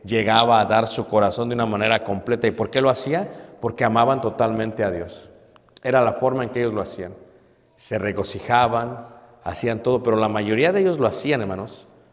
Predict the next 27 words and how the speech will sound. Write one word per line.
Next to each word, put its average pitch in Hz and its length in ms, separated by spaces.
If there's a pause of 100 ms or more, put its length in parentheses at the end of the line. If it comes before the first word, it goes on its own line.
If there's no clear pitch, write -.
(600)
y 101 100
no 113 120
lo 131 80
hacían 113 300
del 101 140
corazón. 113 440 (2250)
De 101 80
nada 127 200
servía 127 360
que 127 80
estuviera 120 300
el 120 160
templo 131 260
y 117 40
que 101 60
estuviera 117 300
Dios 127 560 (460)
si - 160
el 107 120
corazón 113 400
del 127 120
ser 127 160
humano 123 280
no 123 80
está 127 220
convencido 110 840
totalmente 120 920